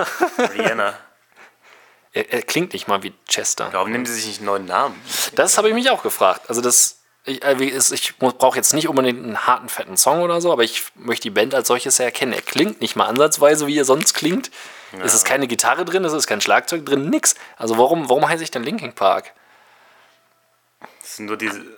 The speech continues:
Speaker 2: <laughs> dieselben Fake-D-Pretexte.
Speaker 1: <laughs> Ja.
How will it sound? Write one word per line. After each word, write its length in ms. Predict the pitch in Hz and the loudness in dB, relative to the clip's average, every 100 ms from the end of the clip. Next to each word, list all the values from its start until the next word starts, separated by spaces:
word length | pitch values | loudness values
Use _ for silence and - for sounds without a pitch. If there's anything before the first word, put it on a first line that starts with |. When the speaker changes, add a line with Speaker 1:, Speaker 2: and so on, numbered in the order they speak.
| _ - - - - | _ -16 -12 -12 -12
Speaker 2:
<laughs> 520 | - 117 - 123 - | -12 -10 -8 -10 -6
dieselben 600 | 113 113 - 147 131 123 - - - | -4 -2 0 -2 -2 -14 -18 -20 -12
Fake-D-Pretexte. 1120 | - 123 - 110 - 107 - 208 - - 190 - | -2 -2 0 -6 -4 -8 -6 0 2 4 2 0
Speaker 1:
<laughs> 240 | 139 196 | -2 -2
Ja. 500 | 196 220 190 190 | 0 -2 -2 -4